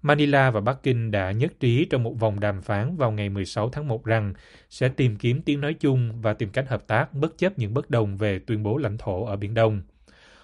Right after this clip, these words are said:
Một tòa án trọng tài quốc tế đã đưa ra phán quyết vào năm hai ngàn mười sáu rằng các yêu sách của Trung Quốc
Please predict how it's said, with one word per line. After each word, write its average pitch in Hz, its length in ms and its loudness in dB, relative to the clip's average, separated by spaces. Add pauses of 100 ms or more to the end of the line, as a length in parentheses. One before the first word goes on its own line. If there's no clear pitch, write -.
(140)
Một 139 180 0
tòa 131 100 6
án 156 140 2
trọng 120 180 2
tài 113 120 4
quốc 160 220 -4
tế 127 200 4
đã 147 120 2
đưa 135 140 4
ra 117 140 2
phán 131 320 -2
quyết 180 160 2
vào 120 140 2
năm 104 140 -2
hai 117 140 -2
ngàn 107 180 -2
mười 101 120 -2
sáu 120 260 0
rằng 113 300 2 (360)
các 190 120 2
yêu 143 100 4
sách 190 220 0
của 127 120 0
Trung 127 200 -2
Quốc 196 200 2